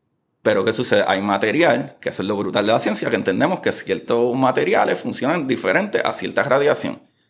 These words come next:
Por eso es que el cielo es azul y los atardeceres son rojos, y por eso, porque nosotros sabemos qué tipo de radiación absorbe qué tipo de material. Solo huesos a-, absorben un montón de radiación. Por eso es que tus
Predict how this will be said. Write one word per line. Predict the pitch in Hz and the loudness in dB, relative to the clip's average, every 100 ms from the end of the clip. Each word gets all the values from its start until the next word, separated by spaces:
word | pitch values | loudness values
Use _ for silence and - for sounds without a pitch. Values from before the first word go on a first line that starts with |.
| _ | _
Por | 90 | -8
eso | - 110 | -2 0
es | |
que | 113 | 0
el | |
cielo | - 104 | 0 0
es | 101 | 2
azul | 78 143 151 | 0 0 2
y | 127 | 2
los | 98 | 2
atardeceres | 95 80 92 104 92 | 0 0 0 0 0
son | 87 76 | -2 0
rojos, | 143 131 113 95 | 2 4 2 0
y | |
por | 92 90 | -2 -2
eso, | 98 117 - - - _ | 0 -2 -2 -12 -20 _
porque | - 101 - | -6 -4 -2
nosotros | 95 - 101 120 | -2 -2 -4 0
sabemos | 147 170 165 156 | 2 2 0 -2
qué | 131 | -2
tipo | 147 165 147 | -2 0 0
de | 151 | 2
radiación | 151 135 139 139 - 160 - | 2 2 2 -2 -2 -2 -2
absorbe | 101 - 147 135 107 | -2 0 -2 0 -2
qué | 113 - | 0 -2
tipo | 127 113 120 | -4 -2 0
de | 113 | 2
material. | 104 104 90 92 - _ _ _ - | 0 -2 -2 -6 -10 _ _ _ -10
Solo | - 95 98 - - | -4 -2 -2 -6 -10
huesos | 101 139 175 - 110 - | 0 2 2 0 -4 -2
a-, | - 69 | -2 -2
absorben | - - - 104 123 123 113 | -2 -4 -4 0 2 2 2
un | 113 | 0
montón | 104 95 - 117 110 | -2 -4 -2 0 2
de | 104 | 2
radiación. | 104 104 92 - 82 - _ _ _ | 4 4 2 -2 -8 -12 _ _ _
Por | 98 90 | -2 -2
eso | - 123 | 0 -2
es | |
que | - 135 - - - | 2 2 2 -4 -10
tus | 104 101 95 - | -6 -6 -6 -10